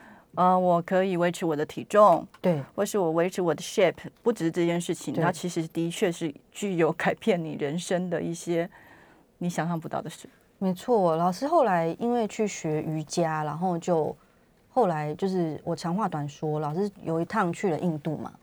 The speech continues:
Speaker 1: 对。
Speaker 2: 然后还去了参加一个非常那个奇幻的婚礼。
Speaker 1: 对。
Speaker 2: 就是非常随性又疯狂的。老师可以跟听众朋友分享这个故事，这很好玩。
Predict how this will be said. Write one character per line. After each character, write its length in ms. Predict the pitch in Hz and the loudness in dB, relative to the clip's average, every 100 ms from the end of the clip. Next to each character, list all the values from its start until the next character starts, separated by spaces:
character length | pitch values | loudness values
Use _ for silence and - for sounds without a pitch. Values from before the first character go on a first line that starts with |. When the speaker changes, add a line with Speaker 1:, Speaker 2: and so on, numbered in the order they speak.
| - _ | -20 _
Speaker 1:
对。 240 | 202 175 165 | 0 0 0
Speaker 2:
然 140 | - 202 | 0 2
后 40 | |
还 160 | 240 196 | 2 -2
去 220 | - 226 | 0 0
了 300 | 175 156 - | 2 -2 -4
参 180 | - 202 | -4 -2
加 160 | 202 | 0
一 20 | 175 | 0
个 120 | 160 | -2
非 120 | 190 | -2
常 300 | 170 160 151 - | -2 -2 -4 -4
那 100 | 175 | -4
个 140 | 165 | -4
奇 240 | - 160 | -4 -4
幻 180 | 156 160 | -2 -2
的 80 | 143 | -4
婚 260 | 156 147 156 | -6 -6 -6
礼。 160 | - - - | -10 -6 0
Speaker 1:
对。 240 | 185 156 _ _ | 2 0 _ _
Speaker 2:
就 100 | - | 0
是 60 | 233 | 2
非 180 | 240 262 | 4 4
常 220 | 220 180 | 4 0
随 260 | 180 170 175 | 0 -2 0
性 200 | 214 202 | 0 -2
又 100 | 185 | -2
疯 260 | 180 180 | -2 -2
狂 240 | - 151 139 | -2 -4 -4
的。 80 | 180 | -4
老 120 | 175 | -2
师 80 | 233 | 0
可 100 | 220 | 0
以 80 | |
跟 200 | 185 185 | 2 0
听 100 | 185 | 0
众 100 | 190 | -2
朋 80 | 170 | -2
友 60 | 151 | -2
分 180 | 165 160 | -2 -4
享 120 | 147 | -6
这 80 | 160 | -8
个 20 | |
故 200 | - 143 | -8 -10
事， 160 | - 170 | -10 -4
这 100 | 202 | 0
很 140 | 170 | 0
好 140 | 139 - | -2 -6
玩。 200 | - | -6